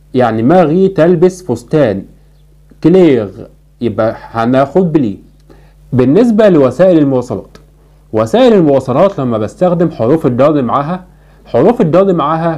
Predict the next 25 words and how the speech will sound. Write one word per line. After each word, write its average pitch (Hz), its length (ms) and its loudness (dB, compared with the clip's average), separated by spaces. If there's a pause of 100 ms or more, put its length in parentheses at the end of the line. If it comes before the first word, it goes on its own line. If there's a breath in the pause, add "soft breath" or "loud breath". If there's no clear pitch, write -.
كقاعدة 135 420 -2
عامة 151 400 -4 (800 soft breath)
لو 110 200 0
كنت 208 380 -2
بركب 143 560 -4
جوه 196 340 2
وسيلة 180 340 0
المواصلات، 127 680 -2
يعني 107 260 -6
جو-، 139 380 2
وسيلة 110 340 0
المواصلات 135 440 0
دي 123 180 0
أنا 101 100 -4
بركب 160 380 -2
جواها، 151 420 0 (380 soft breath)
بستخدم 165 560 -2
معاها 143 320 0
حرف 147 400 -4
الجر 139 560 0
آن. 175 140 -2 (500 soft breath)
طب 107 160 -2
لو 113 200 2
بركب 214 420 0
عليها 143 440 -2